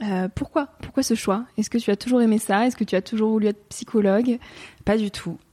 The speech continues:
Speaker 2: J'ai voulu être maîtresse. Ensuite, j'ai voulu être comédienne.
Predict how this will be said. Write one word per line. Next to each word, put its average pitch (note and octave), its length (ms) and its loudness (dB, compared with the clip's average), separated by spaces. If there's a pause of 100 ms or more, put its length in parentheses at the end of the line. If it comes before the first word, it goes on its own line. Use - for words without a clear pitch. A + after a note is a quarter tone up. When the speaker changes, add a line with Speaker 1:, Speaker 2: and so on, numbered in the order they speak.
(200)
Speaker 2:
J'ai F3 160 0
voulu F#3 200 2
être F3 160 0
maîtresse. - 840 -2 (200)
Ensuite, G3 600 -4
j'ai G3 220 -2
voulu A3 840 2
être G3+ 360 -2
comédienne. G3 720 2